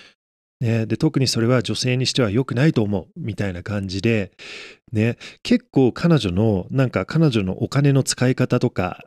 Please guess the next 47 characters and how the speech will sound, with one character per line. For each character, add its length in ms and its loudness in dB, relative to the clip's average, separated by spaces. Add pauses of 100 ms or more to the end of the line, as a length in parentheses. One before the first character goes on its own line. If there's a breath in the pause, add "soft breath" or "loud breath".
(120)
を 300 2 (160)
な 100 2
ん 40 2
か 80 2
バ 160 -2
ッ 20 -4
シ 240 0
ン 60 0
グ 80 2
し 100 0
て 160 2
い 80 0
て、 420 4
彼 200 0
女 120 2
は 60 0
本 200 -4
当 160 0
の 100 0
ラ 120 2
イ 40 -2
フ 80 -10
コ 120 0
ー 40 2
チ 100 -6
で 80 -4
は 100 -8
な 160 0
い 120 -8 (100)
み 120 -2
た 120 0
い 60 -4
な 80 -8
こ 120 -8
と 200 4
を 100 2 (300 loud breath)
書 100 2
い 80 0
て 80 -2
あ 60 0
っ 20 -10
た 180 -6
ん 60 -16
で 80 -10
す 100 -4
よ 80 -10
ね。 200 -10